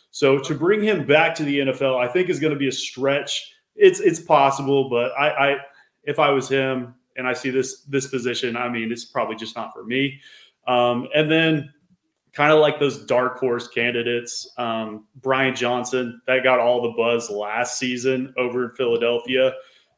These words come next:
And, uh, I mean, that is just a good quarterbacks coach. That's what I'm looking for. I wanna get a younger coach. That's, that's, that's what it is.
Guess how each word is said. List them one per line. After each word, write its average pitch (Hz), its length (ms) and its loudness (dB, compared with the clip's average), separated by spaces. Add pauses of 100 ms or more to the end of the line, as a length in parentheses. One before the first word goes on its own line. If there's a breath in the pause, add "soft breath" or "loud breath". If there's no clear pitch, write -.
And, 113 340 -2
uh, 107 280 -2 (340)
I 127 60 -2
mean, 131 240 2
that 127 160 -2
is - 400 -8 (240)
just - 200 -8
a 123 140 -4 (340)
good 135 440 4
quarterbacks 123 760 2
coach. 107 220 -2
That's 139 160 0
what 190 100 4
I'm 165 80 0
looking 156 160 0
for. 120 160 0 (300 loud breath)
I 143 80 8
wanna 190 240 6
get 165 200 2 (140)
a 123 280 0
younger 156 880 2 (1400)
coach. - 380 0
That's, 143 200 0
that's, 160 240 2
that's 160 240 0
what 156 140 0
it 135 120 0
is. 104 360 -2